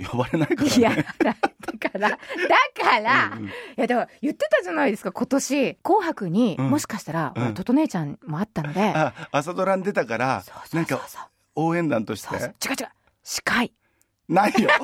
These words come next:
Speaker 1: <laughs> あるわけないだろ。
Speaker 2: 有働さんと司会みたいな。
Speaker 1: あるわけないじゃないか。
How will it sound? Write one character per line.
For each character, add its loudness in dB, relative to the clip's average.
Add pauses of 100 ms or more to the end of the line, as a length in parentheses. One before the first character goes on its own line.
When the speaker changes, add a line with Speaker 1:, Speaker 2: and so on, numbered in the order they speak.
(340)
Speaker 1:
<laughs> -4
あ 4
る 0
わ 2
け -4
な 0
い -4
だ -8
ろ。 -2
Speaker 2:
有 0
働 2
さ -8
ん -12
と -4
司 0
会 2
み -2
た -2
い -6
な。 -4
Speaker 1:
あ -4
る 2
わ 2
け 0
な 0
い 0
じ -2
ゃ -4
な -6
い -12
か。 -12